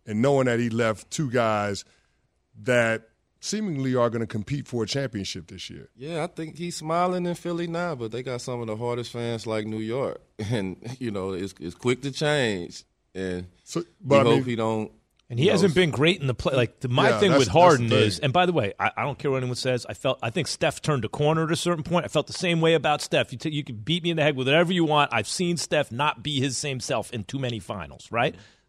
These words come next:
Speaker 3: Then recently that changed. Hasn't changed for Harden. Like, when he's great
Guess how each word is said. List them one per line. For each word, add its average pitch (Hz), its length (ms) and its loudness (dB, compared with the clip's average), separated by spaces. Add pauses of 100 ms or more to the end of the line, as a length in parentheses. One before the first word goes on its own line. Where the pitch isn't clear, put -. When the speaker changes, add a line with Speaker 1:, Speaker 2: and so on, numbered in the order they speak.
Speaker 3:
Then 160 180 6
recently 143 440 2
that 113 200 2
changed. 92 500 -4 (280)
Hasn't 156 300 0
changed 156 380 -4
for 135 120 -6
Harden. 127 380 -4 (380)
Like, 127 220 4
when 180 420 4 (160)
he's 151 220 -2
great 226 340 2